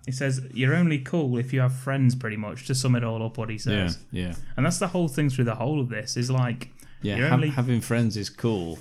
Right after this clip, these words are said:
Speaker 2: and if you're a bully, you don't have friends, so that's not cool.
Speaker 1: Yeah, I mean, any, any kid who's sort of alienated, you know, it finds it hard to make friends and sticks this on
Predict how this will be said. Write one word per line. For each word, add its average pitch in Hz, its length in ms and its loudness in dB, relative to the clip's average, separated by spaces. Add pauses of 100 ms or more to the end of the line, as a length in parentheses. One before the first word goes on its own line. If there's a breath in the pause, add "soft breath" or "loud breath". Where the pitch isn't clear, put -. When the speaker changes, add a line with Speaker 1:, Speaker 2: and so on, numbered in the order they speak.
(160)
Speaker 2:
and 107 100 0
if - 140 -2
you're 101 120 0
a 95 60 -2
bully, 95 360 -2
you 87 160 -2
don't 87 240 0
have 98 160 -4
friends, 78 540 -8
so - 180 -10
that's 98 360 -10
not 92 340 -10
cool. 80 380 -8 (120)
Speaker 1:
Yeah, 131 300 0
I 120 40 0
mean, 143 280 0
any, 185 240 0
any 185 220 2
kid 175 240 -2
who's 131 220 2
sort 135 220 0
of 127 140 0
alienated, 120 760 0
you 120 80 0
know, 113 180 -2
it 117 220 -6
finds 135 280 4
it 127 80 2
hard 135 280 -2
to 143 80 -4
make 117 200 0
friends 113 300 -4
and 117 100 -4
sticks 131 300 -4
this 131 300 0
on 110 200 -8